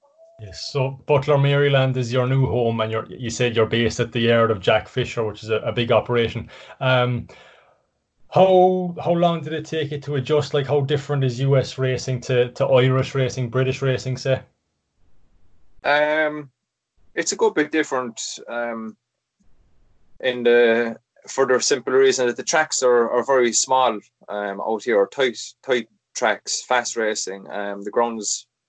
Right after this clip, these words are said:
Speaker 2: hard here. Um, so the majority of racing, I'd say, in Europe, um, questions the stam-, uh, horse's stamina, and it'll question the horse's jumping, um,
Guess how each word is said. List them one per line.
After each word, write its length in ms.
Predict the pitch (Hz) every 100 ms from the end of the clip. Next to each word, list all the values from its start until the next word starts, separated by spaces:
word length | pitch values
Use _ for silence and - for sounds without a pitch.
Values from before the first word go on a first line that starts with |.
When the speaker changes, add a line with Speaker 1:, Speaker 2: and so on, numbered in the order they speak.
| _
Speaker 2:
hard 300 | 110 101 95
here. 280 | 101 98 95 _ _ _ _ _ _ _ _ -
Um, 520 | 98 98 95 98 98
so 560 | - 120 117 117 113 - _ _ _ - _ _ _ - - - _ _ _ _
the 80 | 110
majority 800 | 127 123 156 160 151 143 131 - _ _ _ _ _ -
of 220 | 123 117
racing, 400 | 127 123 123 120
I'd 160 | 120
say, 180 | - 117
in 120 | 113
Europe, 440 | 113 120 113 107 -
um, 480 | 95 107 104 101 101 _ _ _ -
questions 380 | 135 135 127 113
the 60 |
stam-, 360 | 110 123 120 110 _ -
uh, 300 | 113 110 107 - -
horse's 360 | 117 120 110
stamina, 580 | - 127 120 113 110 104 _ _ _ _
and 160 | 113 110
it'll 120 | 110
question 300 | 110 123 120
the 60 | 113
horse's 280 | 117 113 104
jumping, 420 | 127 - 101 95 _ _ _ _ _
um, 340 | - 98 95